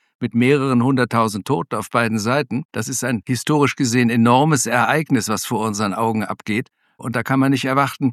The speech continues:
dass sich vier oder fünf oder auch zwanzig Leute ein Wochenende irgendwo zusammensitzen und dann haben sie ein Papier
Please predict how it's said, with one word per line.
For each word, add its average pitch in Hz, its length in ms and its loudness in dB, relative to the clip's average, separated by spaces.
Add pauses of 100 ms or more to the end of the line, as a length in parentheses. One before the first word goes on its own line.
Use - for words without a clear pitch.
dass 123 200 -4
sich 131 180 -4
vier 139 180 0
oder 127 140 0
fünf 131 280 -4
oder 113 360 -2
auch 113 100 -4
zwanzig 131 380 0
Leute 117 360 0
ein 110 140 0
Wochenende 123 480 0
irgendwo 123 300 0
zusammensitzen 120 760 0
und 107 140 -4
dann 113 160 0
haben 120 160 2
sie 110 220 -2 (280)
ein 113 140 0
Papier 131 560 0